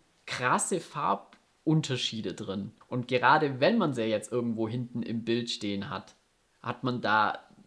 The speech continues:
also das geht gar nicht, dass dann irgendwie die Lampen unterschiedliche Farben haben, wenn sie exakt die gleichen Werte haben. Also das ist halt auch so ein Punkt, Qualität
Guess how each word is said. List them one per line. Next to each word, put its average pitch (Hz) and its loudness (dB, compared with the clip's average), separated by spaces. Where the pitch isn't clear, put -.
also 120 -6
das 113 -6
geht 120 -6
gar 143 4
nicht, 143 -2
dass 110 -4
dann 104 -6
irgendwie 117 0
die 110 -2
Lampen 110 -4
unterschiedliche 110 -8
Farben 131 0
haben, 101 -2
wenn 139 2
sie 139 0
exakt - -6
die 113 -8
gleichen 107 -4
Werte 117 0
haben. 95 -8
Also 117 -2
das 127 -2
ist 131 0
halt 117 2
auch - 8
so 123 -2
ein 117 -4
Punkt, 180 0
Qualität 131 2